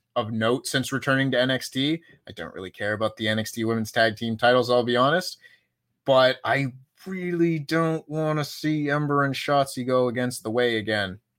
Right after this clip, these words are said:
You know, this was kinda set up as, like, "Well, this will determine who the next challengers will be for the N X T Women's Tag Team titles." And I was like, "We've seen this match of The Way against Shotzi and Ember so many times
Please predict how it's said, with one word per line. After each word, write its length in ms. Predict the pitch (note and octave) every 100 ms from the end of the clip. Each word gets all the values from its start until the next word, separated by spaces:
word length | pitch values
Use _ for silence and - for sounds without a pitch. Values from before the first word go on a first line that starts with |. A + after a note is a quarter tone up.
| _ _ _
You 120 | A2+
know, 200 | A#2 A2
this 240 | A2 C#3+ -
was 140 | C#3+
kinda 260 | - D3 B2+
set 240 | - C#3
up 160 | C3 B2
as, 120 | A2+
like, 160 | A2 A#2
"Well, 240 | F#3+ D#3
this 180 | C3+ C#3+
will 120 | B2+
determine 420 | A2 - A2+ B2
who 140 | B2 C3+
the 80 | C#3+
next 260 | D3+ -
challengers 640 | - F#3 F3 C#3+ B2 A2
will 100 | A2
be 160 | G#2 G#2
for 140 | -
the 120 | G2 B2
N 120 | F3+
X 120 | E3
T 120 | D#3
Women's 260 | D3+ D3 C3+
Tag 240 | C3+ B2
Team 140 | C3+ B2
titles." 400 | A#2 G#2+ E2+ - _ _ _
And 60 | B2
I 20 |
was 80 | A2+
like, 140 | A2+
"We've 380 | C3 E3+ D3+ A2
seen 640 | - - C3 A#2 G2 F2 _ _ _ _
this 440 | A#2 D#3+ F3 -
match 600 | A2+ A2 G2 F2 - - - _ _
of 120 | G2+
The 100 | A2+
Way 380 | A2 C3+ D#3+ D#3+
against 280 | C#3 A#2+ G#2
Shotzi 440 | D#3 D#3+ D#3 E3
and 80 | C3
Ember 440 | B2 A#2 A2 G#2+ - _ _
so 520 | - - - - F3 A3+
many 200 | F#3+ C#3
times 680 | B2+ G#2 F2+ E2+ - -